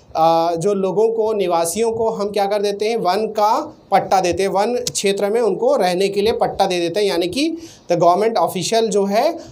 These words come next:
documentation कर देते हैं, जिसके का-, बाद उनको क्या है, उनका निवास क्षेत्र के रूप में उसे चिन्हित कर लिया जाता है और रिकॉर्डेड forest area से हम उसे हटा देते हैं।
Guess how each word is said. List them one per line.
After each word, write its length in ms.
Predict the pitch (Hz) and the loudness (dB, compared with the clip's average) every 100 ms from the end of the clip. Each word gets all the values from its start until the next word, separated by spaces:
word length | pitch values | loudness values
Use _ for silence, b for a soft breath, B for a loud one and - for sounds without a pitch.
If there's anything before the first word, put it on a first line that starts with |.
| B 143 | B 2
documentation 760 | 175 175 208 202 208 208 240 | 2 4 0 2 0 0 0
कर 140 | 208 | 0
देते 240 | 180 180 185 | 0 -2 -2
हैं, 300 | 196 302 - B - | 0 -2 -4 B -8
जिसके 340 | 175 - - 214 | -4 -2 0 0
का-, 240 | 202 175 | 0 0
बाद 240 | 170 196 202 | 2 2 2
उनको 220 | - 208 | -2 -2
क्या 160 | 202 | -2
है, 80 | 208 | -2
उनका 240 | 202 185 220 | -2 -2 -2
निवास 360 | 143 143 165 | 0 0 0
क्षेत्र 400 | - 165 175 208 - B B - | -2 -4 0 0 -2 B B -2
के 80 | |
रूप 120 | 180 170 | 0 0
में 80 | 208 | 0
उसे 120 | 254 | 0
चिन्हित 400 | 254 208 202 208 | 0 2 2 2
कर 80 | 208 | -2
लिया 200 | 190 196 | 0 0
जाता 280 | 175 160 220 | 0 -2 -2
है 60 | 277 | 0
और 60 | |
रिकॉर्डेड 460 | 247 214 196 240 247 | 0 0 2 0 0
forest 320 | 208 202 208 | -2 -2 -2
area 300 | 175 180 190 | -4 -4 -4
से 140 | 185 220 | -4 -4
हम 180 | 208 | -2
उसे 260 | 202 247 330 B B - | -2 -2 -6 B B -4
हटा 260 | 208 208 175 | -2 2 0
देते 240 | 143 - | -2 -6
हैं। 180 | 117 101 | -10 -10